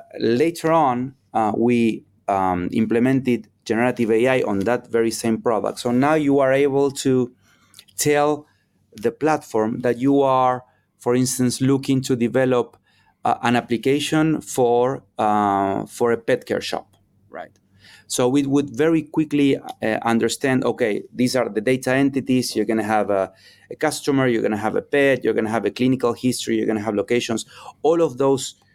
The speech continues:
uh, basic characteristics are self-generated out of natural language that you would introduce in the platform. So, you know, we, one, you know, one of the things that we've said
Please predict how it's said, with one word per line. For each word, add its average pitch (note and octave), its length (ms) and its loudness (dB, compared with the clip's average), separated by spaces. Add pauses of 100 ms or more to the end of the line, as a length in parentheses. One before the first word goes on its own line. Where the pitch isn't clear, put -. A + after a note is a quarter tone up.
(280)
uh, - 80 -2 (300)
basic D3 360 -2
characteristics B2 960 -2 (100)
are A2+ 440 0 (240)
self-generated C3 960 0
out A2+ 180 0
of A#2+ 180 0
natural A2+ 440 0
language - 520 -4 (160)
that - 120 -4
you A2+ 80 2
would A2 160 -2
introduce G#2+ 440 0
in G2+ 40 -2
the G2 80 -4
platform. - 340 -14 (840)
So, - 180 0
you D3+ 120 4
know, E3+ 120 4
we, F3+ 200 4 (260)
one, - 300 -2
you C#3 140 0
know, C#3+ 80 0
one D3 180 2
of D#3+ 80 4
the C#3+ 60 0
things D3+ 180 0
that C3 100 0
we've C3 140 0
said C3+ 320 -4